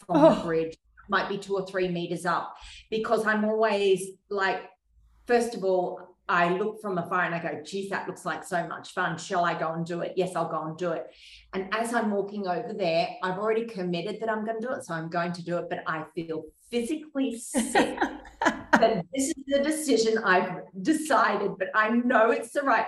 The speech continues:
Speaker 1: thing. And I get on there and it's still, I feel, like, fearful, afraid. And when I just jump, it's like, <gasps> oh, it's this incredible rush, and it makes you feel so alive and so amazing. And, and I
Speaker 2: Mm.
Speaker 1: just sort of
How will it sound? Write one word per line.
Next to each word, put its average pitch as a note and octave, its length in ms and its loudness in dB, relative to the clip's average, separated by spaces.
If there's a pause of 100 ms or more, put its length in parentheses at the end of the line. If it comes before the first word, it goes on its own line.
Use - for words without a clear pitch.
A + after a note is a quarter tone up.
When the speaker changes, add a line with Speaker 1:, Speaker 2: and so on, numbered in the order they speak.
Speaker 1:
thing. F#3+ 300 0
And F#3 80 -4
I F3 260 0
get A3 260 2
on A3+ 180 -2
there F#3+ 320 -2
and G3+ 140 -6
it's G3 240 -10
still, G3 400 2
I E3+ 260 0
feel, F#3 140 2
like, E3 300 -2 (340)
fearful, A#3 680 -2
afraid. G3+ 380 2
And E3+ 340 -6
when F3 180 -2
I E3+ 280 -6
just E3+ 380 -2 (180)
jump, E3 460 -4 (560)
it's - 540 -4
like, F#3 360 4 (100)
<gasps> - 60 -10
oh, C#5+ 920 6 (420)
it's A3+ 320 0 (120)
this - 340 -4 (100)
incredible G3 880 -4
rush, F3 500 -2
and F3 100 -4
it E3 140 -6
makes F3 300 -6
you F3 240 -4
feel F3+ 360 2
so A3+ 720 2
alive E3+ 360 0
and E3 180 -6
so F3+ 160 -6
amazing. E3+ 640 -6
And, E3 260 -8
and E3+ 180 2
I F3 120 2
Speaker 2:
Mm. - 140 -2
Speaker 1:
just A#3 180 -6
sort - 340 -16
of F#3 60 -18